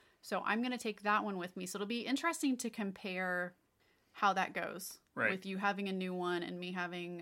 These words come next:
Speaker 1: a last generation
Speaker 2: Right.
Speaker 1: uh, Magic Band with that happening. Um, we are getting ready for this trip.
Speaker 2: Yeah.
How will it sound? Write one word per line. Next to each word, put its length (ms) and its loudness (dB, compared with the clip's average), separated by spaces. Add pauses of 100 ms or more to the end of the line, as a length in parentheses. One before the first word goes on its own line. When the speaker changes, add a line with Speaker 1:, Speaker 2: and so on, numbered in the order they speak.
Speaker 1:
a 300 -4
last 340 -6
generation 800 -4 (220)
Speaker 2:
Right. 240 2 (400)
Speaker 1:
uh, 320 0
Magic 400 -4
Band 640 -4
with 260 -6
that 400 -2
happening. 640 -6 (120)
Um, 560 -4 (920)
we 140 0
are 80 6
getting 240 2
ready 240 4
for 180 -4
this 160 -6
trip. 320 -2 (840)
Speaker 2:
Yeah. 200 2